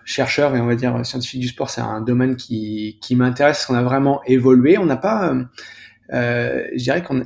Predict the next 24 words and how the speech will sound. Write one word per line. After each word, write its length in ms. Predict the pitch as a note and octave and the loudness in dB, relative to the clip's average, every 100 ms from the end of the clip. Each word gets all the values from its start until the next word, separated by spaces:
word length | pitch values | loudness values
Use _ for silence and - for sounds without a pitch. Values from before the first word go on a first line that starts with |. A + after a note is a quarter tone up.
| - | -4
on 100 | C3 | 0
n'est 100 | B2+ | 0
pas 140 | D#3+ | 0
revenu 260 | C#3 C#3 C#3+ | 2 2 2
en 100 | C3+ | 2
arrière 220 | C3 C#3+ | 2 2
en 80 | B2+ | 0
disant, 460 | A#2 B2 C3 B2+ | 0 0 0 0
euh, 500 | A2+ A2 A2 A2 A2 A2 | 0 -2 -4 -6 -8 -10
il 100 | A2 | -10
faut, 320 | - A#2 A2 | -4 -2 -2
euh, 360 | G#2+ A2+ A#2 A#2+ | -4 -8 -10 -12
il 100 | B2 | -10
faut 140 | - | -8
plus 160 | B2+ A#2 | -8 -10
le 40 | |
faire, 220 | - C3+ C3 | 0 0 0
c'est 160 | A#2+ | -4
pas 100 | - | -4
devenu 260 | B2 B2 B2+ | 0 2 2
une 300 | A#2 A2 A2+ | 0 -2 -2
mauvaise 300 | A#2+ A#2+ A#2 | 0 0 0
méthode 320 | A2+ A2+ A#2+ | -2 -2 -4
maintenant. 380 | A2+ A2 C3 | -4 -6 -8